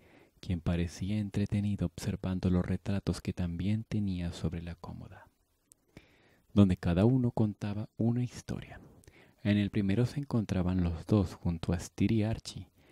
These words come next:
La fotografía había sido tomada por George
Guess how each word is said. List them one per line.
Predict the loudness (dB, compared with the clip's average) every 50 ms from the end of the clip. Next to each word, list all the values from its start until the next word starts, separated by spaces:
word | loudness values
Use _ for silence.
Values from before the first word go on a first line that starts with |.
| -20 -20 -20 _ _ -4
La | -2 -2
fotografía | -2 0 2 2 2 4 2 2 0 0 0 2 0
había | -2 -2 -2 -4
sido | 0 2 2 2 4
tomada | 2 2 0 0 0 -2 0
por | 0 0 0 2
George | 2 2 2 2 0 -2 -6 -12 -14 -14